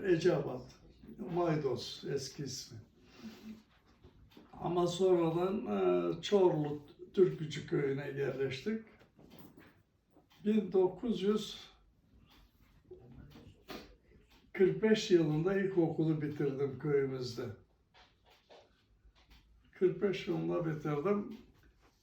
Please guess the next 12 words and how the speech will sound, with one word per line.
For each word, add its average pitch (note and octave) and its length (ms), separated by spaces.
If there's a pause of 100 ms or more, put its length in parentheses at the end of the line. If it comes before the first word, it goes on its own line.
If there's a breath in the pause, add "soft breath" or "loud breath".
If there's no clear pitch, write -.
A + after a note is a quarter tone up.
(200)
O G#3+ 240
yıl, G#3 300 (240)
e, F3+ 300 (640)
köy G3 260
enstitüsüne F3+ 640
imtihanla E3 680
girdik. C3 520 (2500 soft breath)
Hem G3 240
yazılı F3 800
hem F3 220
sözlü D3+ 880
ilçede D3 520